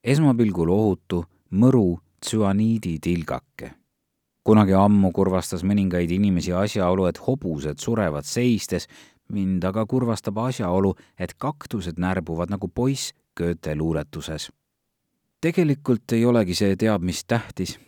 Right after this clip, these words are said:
pigem on see justkui hoiatus, et elus tuleb end pisiasjade eest kaitsta ja mitte millegi muu eest. Vargus.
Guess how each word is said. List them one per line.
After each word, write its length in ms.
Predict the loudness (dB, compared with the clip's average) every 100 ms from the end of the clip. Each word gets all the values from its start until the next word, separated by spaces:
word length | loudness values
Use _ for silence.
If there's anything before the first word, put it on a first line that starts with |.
| _ -10
pigem 340 | -6 -4 -4
on 180 | -2 -2
see 180 | -2 -4
justkui 380 | -4 -4 -4 -4
hoiatus, 880 | -2 0 2 0 _ -8 -8 -8 -12
et 220 | -14 -8
elus 500 | -4 -2 0 -2 -6 -10
tuleb 300 | -6 -4 -4
end 300 | -4 -4 -6
pisiasjade 800 | -8 -8 -6 -6 -6 -8 -6 -6 -6
eest 200 | -10 -10
kaitsta 560 | -8 -8 -10 -10 -10 -10 _ _ _ _ _
ja 180 | -6 0
mitte 400 | 0 -2 -10 -6
millegi 480 | -4 -4 -4 -6 -6
muu 380 | -6 -6 -8
eest. 480 | -10 -12 -14 -16 -18 -20 _ _ _ _ _ _ _ _ _ _ _ _ _ _ _ _ _ _ _ _ 4
Vargus. 520 | 6 6 2 -4 -8